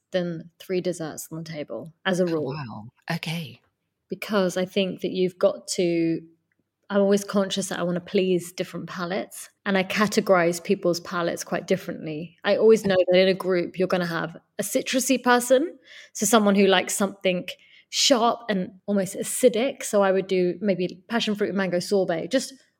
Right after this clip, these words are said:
Speaker 1: on the table for people who don't really like too sweet desserts, but they like something citrusy. And then
Speaker 2: Mm.
Speaker 1: there's always somebody who likes creamy, I find. So for the creamy person, I would do a ras malai cake, soak it in that lovely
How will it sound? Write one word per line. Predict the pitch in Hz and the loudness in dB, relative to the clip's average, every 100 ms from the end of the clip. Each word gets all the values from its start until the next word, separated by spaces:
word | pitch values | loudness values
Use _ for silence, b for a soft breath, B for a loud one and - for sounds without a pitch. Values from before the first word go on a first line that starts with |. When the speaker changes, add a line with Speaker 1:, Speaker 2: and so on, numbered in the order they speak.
| - | 2
Speaker 1:
on | 247 | 4
the | |
table | 233 220 185 | 4 2 2
for | 180 | -2
people | 202 208 196 | -2 0 0
who | 180 | 0
don't | 185 196 | 2 2
really | 180 180 | 0 -2
like | 170 160 - | 0 -2 -2
too | - 196 | 0 0
sweet | - 185 - | 0 -4 -4
desserts, | 170 170 - | -4 -4 -4
but | - | -4
they | 165 | -4
like | 160 165 | -2 -6
something | - 165 | -10 -10
citrusy. | - 254 240 226 262 294 349 B B B B B | -4 -2 -2 0 2 2 0 B B B B B
And | 196 214 | 2 2
then | 139 | 0
Speaker 2:
Mm. | 120 | -4
Speaker 1:
there's | - - | -10 2
always | 294 294 240 | 6 8 6
somebody | - 220 185 196 180 175 | 4 0 0 0 0 0
who | 190 | 0
likes | 175 - - | 0 -4 -10
creamy, | - - - 226 220 214 170 156 147 170 - _ _ | -10 -10 0 2 4 2 0 -4 -8 -12 -16 _ _
I | 165 | -8
find. | 175 - 156 151 170 170 - B B B | -6 -6 -6 -6 -8 -12 -16 B B B
So | - 233 | 2 4
for | 220 226 | 4 2
the | 202 | 2
creamy | 202 277 269 233 | 2 2 4 2
person, | - 190 175 - 170 165 | 0 -2 -4 -4 -4 -2
I | 170 | -2
would | 170 | -2
do | 165 175 | -2 0
a | 170 | 0
ras | 208 - | 0 -2
malai | 190 165 170 | -4 -4 -4
cake, | 175 170 185 - | -4 -4 -4 -8
soak | - - 226 226 | -4 2 2 2
it | 220 | -4
in | - 180 | -4 -6
that | 170 | -4
lovely | 185 196 196 196 180 175 170 | 0 2 0 -2 -2 -2 -4